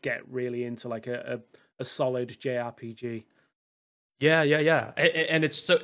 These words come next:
Speaker 2: I think you nailed it. Like I said, I think Kingdom Hearts is indeed very inclusive. I think that's why the fan base is also, you get so many different types of people that play Kingdom Hearts, as opposed to, you know, a,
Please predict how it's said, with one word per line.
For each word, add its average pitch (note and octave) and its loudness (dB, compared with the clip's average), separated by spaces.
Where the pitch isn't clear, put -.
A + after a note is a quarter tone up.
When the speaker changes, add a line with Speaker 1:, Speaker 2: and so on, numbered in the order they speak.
Speaker 2:
I - 0
think D3+ 0
you C3 2
nailed A#2+ 4
it. A2 2
Like A#2+ 0
I - 0
said, A#2 0
I B2 0
think D3 -2
Kingdom C3 -2
Hearts C#3 2
is A#2 -2
indeed A#2 -4
very A2+ 2
inclusive. A2 -4
I C3 2
think C#3 -2
that's C3+ 2
why C#3 4
the B2 -4
fan A#2 -6
base B2 -4
is A#2 -8
also, A2+ -4
you C#3+ -4
get D3 0
so C#3 -2
many C3+ -2
different A#2+ -8
types B2 -6
of A2+ -8
people B2 -6
that C#3 -4
play C#3 -6
Kingdom D3+ -6
Hearts, G3+ -6
as B2+ 2
opposed B2+ -2
to, A#2+ -2
you C3 0
know, A#2 2
a, C#3+ 2